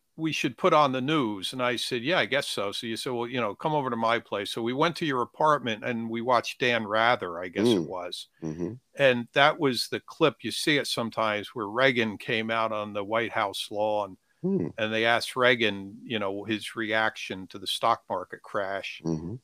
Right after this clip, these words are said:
Speaker 1: And he said, "Oh, it's a correction. It's no, you know,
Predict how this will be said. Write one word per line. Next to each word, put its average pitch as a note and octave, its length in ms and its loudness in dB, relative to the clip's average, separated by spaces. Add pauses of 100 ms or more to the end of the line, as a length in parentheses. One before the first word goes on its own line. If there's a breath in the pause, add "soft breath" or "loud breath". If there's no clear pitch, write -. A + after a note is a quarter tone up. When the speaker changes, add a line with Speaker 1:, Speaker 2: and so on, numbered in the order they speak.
Speaker 1:
And A#2 140 -4
he A2+ 80 -2
said, C3 260 0
"Oh, G3 180 8
it's - 180 -2
a C3+ 40 -2
correction. A#2+ 760 0
It's - 260 -12
no, G#2 380 -4 (180)
you G#2+ 100 -8
know, F#2 240 -14